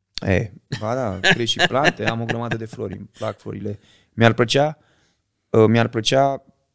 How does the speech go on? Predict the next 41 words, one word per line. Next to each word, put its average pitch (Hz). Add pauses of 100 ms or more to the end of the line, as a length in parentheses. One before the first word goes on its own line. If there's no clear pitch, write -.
(160)
am 107
zis 113
că 120
mi-ar 117
plăcea 117
să 120
mă 117
șteresc, -
mi-ar 120
plăcea 117
să 135
lucrez 127
și -
în 123
agricultură, 117
să 98 (160)
cresc -
animale, 107
să -
fac -
chestii -
de 107
genul -
ăsta. 113 (400)
Mi -
se -
pare 104
foarte 101
frumos 95
și -
e 104
foarte 113
relaxant. 113 (760)
De -
multe 98
ori 98
stau 98
cu, 98 (120)
adică -
e -
mai 95